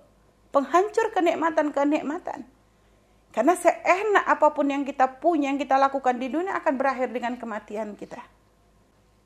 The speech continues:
Artinya jangan sampai kita terlena dengan kenikmatan sesaat di dunia kalau ternyata kita semua nanti akan mati menghadap Allah Subhanahu wa taala.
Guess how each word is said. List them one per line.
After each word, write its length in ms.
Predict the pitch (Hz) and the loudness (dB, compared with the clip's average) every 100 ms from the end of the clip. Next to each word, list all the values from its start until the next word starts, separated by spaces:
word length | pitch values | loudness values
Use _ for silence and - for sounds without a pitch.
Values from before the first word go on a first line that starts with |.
| _ | _
Artinya 400 | 220 240 415 311 | 0 2 4 6
jangan 120 | 311 | 6
sampai 240 | 330 330 320 | 4 2 0
kita 160 | 381 | 0
terlena 480 | 381 294 320 381 311 | 2 4 4 4 2
dengan 240 | 262 285 285 | 2 2 4
kenikmatan 560 | 285 277 277 277 269 | 4 4 2 2 0
sesaat 400 | 285 - 277 254 | 0 0 4 2
di 80 | 269 | 2
dunia 480 | 226 415 508 480 302 | 2 4 4 0 2
kalau 160 | 269 | 4
ternyata 400 | 269 262 247 240 | 4 0 -2 -2
kita 160 | 233 247 | -4 -8
semua 240 | 226 247 | -6 -6
nanti 240 | 233 226 226 | -4 -4 -4
akan 160 | 233 | -2
mati 240 | 247 277 247 | -2 -4 -6
menghadap 320 | 214 226 220 | -6 -2 0
Allah 320 | - 254 208 | 0 0 -2
Subhanahu 480 | - 220 208 220 233 | -6 -8 -8 -6 -2
wa 80 | 226 | -2
taala. 480 | - 90 370 359 | -2 -2 -4 -6